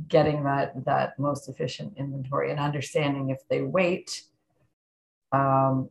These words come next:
they might not be able to, to get in and, and buy the, the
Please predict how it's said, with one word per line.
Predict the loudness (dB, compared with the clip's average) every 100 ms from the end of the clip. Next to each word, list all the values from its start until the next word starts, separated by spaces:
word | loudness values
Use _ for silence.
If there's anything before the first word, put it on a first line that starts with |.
| -8
they | -6 -2
might | -2 -4 -6
not | -6 -6 -4
be | -4
able | -2 -4
to, | -6 -4 -2 0 -2
to | -2 -4 0
get | 2 4
in | 4 0
and, | -2 -4 -4
and | -4 -2 0
buy | 2 2 0 -2
the, | -4 -4 -4 -6 -6
the | -6 -6 -6